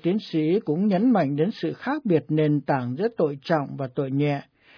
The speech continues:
Ngài quả quyết rằng tất cả tội nhẹ trên trần gian này họp lại cũng không bằng một tội trọng của một người. Như thế có nghĩa là tội trọng và tội nhẹ không phải chỉ khác nhau về cấp độ, nhưng còn là hai thứ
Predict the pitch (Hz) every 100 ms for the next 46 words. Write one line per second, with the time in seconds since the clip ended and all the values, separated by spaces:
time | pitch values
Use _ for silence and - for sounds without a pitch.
0 | - _ 151 156 156 151 131 - 262 233
1 | 170 139 120 - _ - 311 _ - 147
2 | 127 117 123 147 165 160 151 156 156 147
3 | - 190 196 165 131 127 165 180 170 135
4 | 117 165 165 170 160 139 - 262 - 226
5 | 202 170 131 131 123 147 143 - 160 135
6 | 135 127 135 131 139 135 123 - _ _
7 | - _ _ 185 185 202 226 240 190 214
8 | 214 131 139 139 139 165 139 131 127 139
9 | 139 135 143 123 - - 220 214 135 123
10 | 135 120 - 262 220 190 180 143 123 -
11 | 311 190 165 143 - _ - _ 196 220
12 | 214 190 147 135 131 123 - 180 190 190
13 | 190